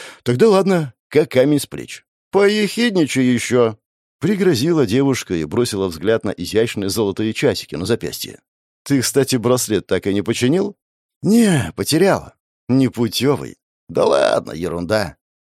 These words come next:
Я допил вино и посмотрел Марине в глаза. "А ты уже собираешься?" "У тебя как в больнице, посещение по расписанию",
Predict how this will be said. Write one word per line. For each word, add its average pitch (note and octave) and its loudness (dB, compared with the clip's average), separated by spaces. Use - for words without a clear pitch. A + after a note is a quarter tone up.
Я - -4
допил D2 -8
вино G2 -2
и - -4
посмотрел G2 -4
Марине F2 -4
в D2 -12
глаза. D2 -8
"А - -4
ты D#2 -6
уже E2+ -4
собираешься?" F2+ -2
"У F#3+ 0
тебя A3+ 2
как A3+ 0
в F#3+ -4
больнице, A3 2
посещение D#3 0
по E3 -2
расписанию", C3 -2